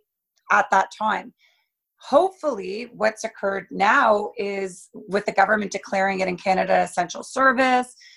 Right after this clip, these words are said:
all of these things, maybe smaller businesses can,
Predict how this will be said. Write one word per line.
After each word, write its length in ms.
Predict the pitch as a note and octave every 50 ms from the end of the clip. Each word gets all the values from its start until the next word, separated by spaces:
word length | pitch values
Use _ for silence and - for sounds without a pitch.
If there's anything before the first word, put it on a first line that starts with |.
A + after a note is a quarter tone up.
| _ _ _ _ _ -
all 220 | G#3 G#3+ A3+ B3
of 100 | B3 G#3+
these 180 | A#3 A3+ G#3+ -
things, 420 | - G#3 G3 G3 G3 F3 - _ _ -
maybe 380 | E3+ E3+ G#3 A#3+ A#3+ A3 A#3+
smaller 540 | A3+ - - - G3+ G3+ G3+ G#3+ A3 B3 A#3
businesses 600 | F#3+ G#3+ G#3 G3 - - G#3 F#3 - G3+ F#3+ F3+
can, 360 | - - - F#3+ F#3+ F#3 F#3+